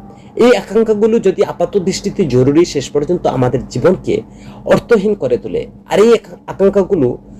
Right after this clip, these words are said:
বিপরীতে আমাদের গভীরভাবে আকাঙ্ক্ষাগুলো, যেগুলো আপনি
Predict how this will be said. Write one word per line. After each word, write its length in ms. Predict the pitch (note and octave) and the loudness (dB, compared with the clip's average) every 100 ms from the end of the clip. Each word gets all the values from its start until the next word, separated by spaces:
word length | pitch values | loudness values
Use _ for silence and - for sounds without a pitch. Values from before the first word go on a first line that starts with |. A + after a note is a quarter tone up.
| - - - | -20 -20 -4
বিপরীতে 480 | C#3+ - G3 G#3 G3+ | 0 2 2 2 -2
আমাদের 380 | C#3 C#3 C3+ C3+ | 0 -2 -2 -2
গভীরভাবে 520 | D3 F#3+ D#3+ F3 E3 | 0 0 -2 -2 -4
আকাঙ্ক্ষাগুলো, 560 | - D#3 D#3 E3+ E3 | -4 -2 0 0 2
যেগুলো 500 | D#3 - C3+ D#3+ C3 A2 - - - | 0 -2 0 2 2 0 -8 -20 -10
আপনি 460 | C3+ C3+ E3+ F3 | -8 0 2 2